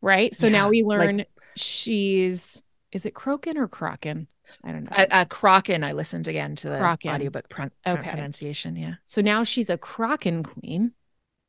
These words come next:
Speaker 2: Yeah. Like, she was, like, the product of the two lines, sex, whatever, sex, like, S E C T. <laughs>
Speaker 1: Yeah. <laughs>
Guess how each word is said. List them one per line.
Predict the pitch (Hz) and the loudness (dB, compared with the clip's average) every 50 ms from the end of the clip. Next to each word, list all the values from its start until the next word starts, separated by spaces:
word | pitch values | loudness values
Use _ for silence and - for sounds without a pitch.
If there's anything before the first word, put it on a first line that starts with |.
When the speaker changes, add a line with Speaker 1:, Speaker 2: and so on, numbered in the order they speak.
| _ _ | _ _
Speaker 2:
Yeah. | - - 175 - - 277 247 185 180 - - _ _ _ _ _ _ _ _ _ _ | -8 -4 -2 0 0 -2 -2 -6 -8 -10 -14 _ _ _ _ _ _ _ _ _ _
Like, | - 180 175 160 | -8 -6 -6 -4
she | - - - 220 | -4 -2 2 4
was, | 220 220 208 202 | 4 4 6 6
like, | 214 208 196 196 | 6 6 6 4
the | - 196 | 2 -4
product | - - - 180 175 185 190 190 - - | -4 0 2 4 4 4 4 2 0 0
of | - 175 175 175 160 - - 214 - _ _ _ _ - | 0 2 2 0 -2 -6 -14 -20 -20 _ _ _ _ -2
the | - 185 | 0 0
two | 165 - - - 185 180 180 180 180 175 175 180 - _ _ _ _ _ _ - | 0 0 -2 -2 0 2 2 2 2 0 -2 -4 -8 _ _ _ _ _ _ -6
lines, | 165 165 160 151 156 175 175 160 147 139 | -2 0 2 2 2 2 0 -2 -4 -6
sex, | - - - 151 143 - - - - - - - | -4 0 2 2 2 0 -2 -8 -8 -8 -8 -6
whatever, | - 165 160 151 156 151 156 139 131 131 160 170 - _ _ _ _ - | -4 -2 0 0 0 0 0 -2 -2 -2 -4 -6 -10 _ _ _ _ -12
sex, | - - - 143 - - - - | -6 -4 -4 -4 -4 -6 -10 -8
like, | - 135 135 - - - | -6 -6 -8 -8 -10 -12
S | 95 139 - - | -10 -10 -10 -12
E | - 139 135 131 131 127 - _ _ _ | -10 -10 -10 -8 -10 -10 -12 _ _ _
C | - - - - 143 127 | -12 -10 -8 -8 -8 -10
T. | - - - 123 113 139 156 - _ - | -10 -12 -12 -10 -8 -10 -10 -10 _ -8
<laughs> | 214 - - - - - | -8 -8 -8 -10 -12 -2
Speaker 1:
Yeah. | - 240 - - 226 254 - - - - - - | 2 4 4 6 4 2 0 -4 -16 -10 -6 -4
<laughs> | 453 | -2